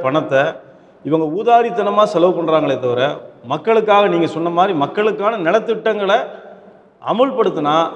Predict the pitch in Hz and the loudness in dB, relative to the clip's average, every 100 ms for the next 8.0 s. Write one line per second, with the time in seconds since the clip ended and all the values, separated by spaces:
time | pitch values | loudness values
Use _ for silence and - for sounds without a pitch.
0 | - - 170 208 208 233 180 220 208 190 | -12 -4 0 0 -2 -2 0 2 2 0
1 | 180 180 147 180 196 175 175 160 147 160 | 0 0 0 -2 -2 -2 2 2 2 0
2 | 147 143 151 196 247 214 202 226 - 151 | 0 -2 0 2 4 4 2 0 -8 -4
3 | 190 262 233 226 214 156 190 196 269 - | -2 0 0 2 2 2 -2 0 0 2
4 | 208 202 214 190 208 190 180 185 156 165 | 2 2 0 0 0 0 2 2 2 0
5 | 160 160 151 143 156 175 147 123 139 139 | 0 -2 -2 0 4 4 2 0 -2 -2
6 | 123 131 135 127 117 110 139 - - - | -4 0 0 -2 -6 -6 -6 -12 -14 -8
7 | 143 190 180 196 - 240 202 220 220 220 | 0 2 2 0 2 2 2 -2 0 2